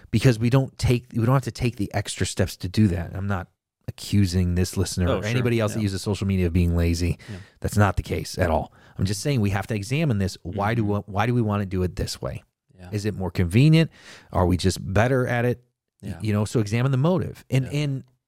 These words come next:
Speaker 1: do you really wanna start a ministry, any ministry, any ministry at all, because you wanna see hearts and lives changed?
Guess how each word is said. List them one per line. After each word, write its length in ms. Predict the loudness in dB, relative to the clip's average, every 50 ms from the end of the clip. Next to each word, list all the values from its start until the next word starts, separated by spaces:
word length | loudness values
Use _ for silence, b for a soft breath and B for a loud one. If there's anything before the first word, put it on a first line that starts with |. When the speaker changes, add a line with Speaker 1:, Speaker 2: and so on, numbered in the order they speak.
| _ _ _ -6 0
Speaker 1:
do 100 | 4 6
you 160 | 6 6 6
really 300 | 6 6 6 6 6 6
wanna 280 | 2 0 0 0 -2 -2
start 420 | -4 -4 -4 -2 -2 -2 -4 -6 _ _ _ -2
a 60 | 2
ministry, 560 | 4 6 6 6 4 0 -4 -10 -12 -14 -14 _ _ -4
any 240 | 0 2 2 2 2
ministry, 600 | 2 2 2 0 -2 -2 -6 -12 -14 -16 -18 _ _ _ _ _ _ _ _ _ _ _ _ _ _ _ _ _ _ _ _ _ _ _ _ -4
any 220 | -2 0 0 0 0
ministry 420 | 0 0 0 -2 -2 -2 -2 0
at 60 | 0
all, 280 | 0 -2 -4 -8 -12 B B B B B B B B B B B B _
because 320 | -2 2 4 4 4 4 4
you 100 | 2 4
wanna 240 | 4 4 4 2
see 240 | 0 -4 -4 -6 -6
hearts 340 | -4 -4 -4 -4 -6 -6 -10
and 100 | -10 -8
lives 300 | -8 -8 -8 -8 -8 -8
changed? 600 | -6 -2 2 2 2 2 0 -2 -4 -6 -8